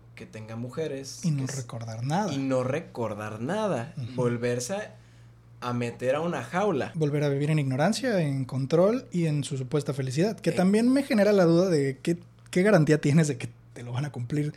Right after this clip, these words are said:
Speaker 2: si se supone que no vas a recordar ni que hiciste ese trato.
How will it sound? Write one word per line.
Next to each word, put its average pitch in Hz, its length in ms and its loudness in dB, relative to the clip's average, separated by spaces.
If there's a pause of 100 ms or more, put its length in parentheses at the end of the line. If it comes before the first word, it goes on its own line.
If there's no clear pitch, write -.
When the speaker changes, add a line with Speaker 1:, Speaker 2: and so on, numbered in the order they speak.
(160)
Speaker 2:
si - 160 0
se 143 80 0
supone 147 360 2
que 131 100 -2
no 135 100 2
vas 135 160 2
a 135 60 0
recordar 135 420 -2
ni 143 80 -4
que 123 100 -8
hiciste 120 300 -6
ese 113 160 -8
trato. 120 300 -14